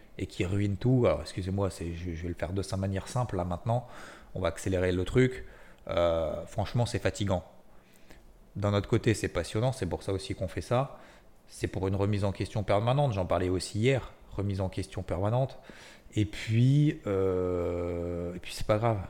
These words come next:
je veux dire, il y a, il y a, il y a, il y a plus grave. Donc je veux dire, bah oui, on va, on va recommencer, on va retourner, on va reposer le pour, le contre, tout refaire. On a un live en plus ce matin.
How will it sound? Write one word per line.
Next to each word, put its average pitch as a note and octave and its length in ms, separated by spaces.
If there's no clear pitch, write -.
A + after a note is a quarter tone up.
je F2+ 80
veux E2 60
dire, E2+ 40
il F2 60
y - 20
a, E2 80
il E2+ 80
y E2+ 60
a, F2 60
il F2+ 80
y F2 60
a, E2+ 40
il F2 100
y F2 60
a E2 60
plus - 160
grave. C#3 240
Donc F#2+ 200
je F#2 40
veux G2 120
dire, G#2 160
bah G2+ 140
oui, D3 240
on G2 140
va, F#2+ 100
on F#2 60
va F2+ 80
recommencer, F#2+ 460
on D#3 80
va G#2+ 80
retourner, G#2 460
on A2 140
va F#2+ 260
reposer A2 500
le G#2 120
pour, G2+ 240
le G2+ 100
contre, B2+ 400
tout - 100
refaire. A#2 420
On G2 160
a G2 60
un G#2 120
live G#2 220
en F#2+ 80
plus G#2 140
ce - 120
matin. G2 340